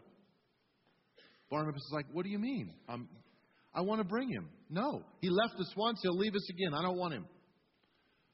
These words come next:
And that's where Paul and Barnabas had a fight. The, the Greek word actually means they had a sharp disagreement. And we'll,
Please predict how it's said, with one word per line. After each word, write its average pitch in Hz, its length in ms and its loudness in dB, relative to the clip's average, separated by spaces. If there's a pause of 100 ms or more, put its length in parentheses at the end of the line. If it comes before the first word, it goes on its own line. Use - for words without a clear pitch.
(380)
And 165 160 4
that's 214 420 2
where 127 300 4
Paul 175 380 -2
and 151 100 0
Barnabas 175 480 0
had 151 160 -2
a 165 140 -4
fight. 226 240 -8 (1080)
The, 123 80 -4 (140)
the 135 100 -2
Greek 135 320 -2
word 143 160 0
actually 151 320 -2
means 127 200 -6
they 131 140 -2 (140)
had 120 100 -2
a 110 80 -2 (300)
sharp 135 360 -2 (380)
disagreement. 131 720 -4 (580)
And 117 200 -2
we'll, 139 100 2